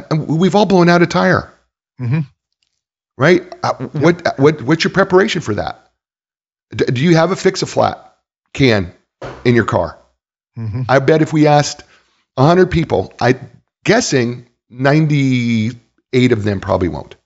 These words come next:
Speaker 2: Yeah, I, I, I wouldn't, I wouldn't, uh, I wouldn't say you're off there. I would say that too. Uh, you know, I'd go definitely as far as ninety percent would not.
Speaker 1: Yeah.
Speaker 2: Absolutely, ninety percent would not have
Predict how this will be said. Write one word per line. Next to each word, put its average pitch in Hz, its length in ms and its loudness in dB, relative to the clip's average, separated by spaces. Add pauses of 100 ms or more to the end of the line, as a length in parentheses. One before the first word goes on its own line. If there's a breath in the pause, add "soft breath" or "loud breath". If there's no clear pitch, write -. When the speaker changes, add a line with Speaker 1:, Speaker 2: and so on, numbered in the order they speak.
(880 loud breath)
Speaker 2:
Yeah, 262 220 0
I, 269 180 0
I, 262 100 0 (100)
I - 40 2
wouldn't, 254 320 -2
I 269 80 2
wouldn't, 254 360 0
uh, 135 340 4 (1300)
I 220 80 2
wouldn't 247 220 2
say 160 140 2
you're 120 220 4
off 104 220 2
there. 127 280 2
I 180 100 -2
would 214 140 0
say 117 200 0
that 120 240 0
too. 123 320 0 (420 soft breath)
Uh, 170 260 0
you 180 120 -2
know, 127 80 2
I'd 143 140 2
go 147 200 0
definitely 143 500 -2
as 117 100 -4
far 127 200 4
as 110 120 -4
ninety 123 320 2
percent 107 480 -4
would 104 280 -2
not. 98 340 -4
Speaker 1:
Yeah. 90 240 2 (480)
Speaker 2:
Absolutely, 107 640 -4
ninety 101 300 -2
percent 87 400 -8
would 92 180 -6
not 85 280 -6
have 92 380 -2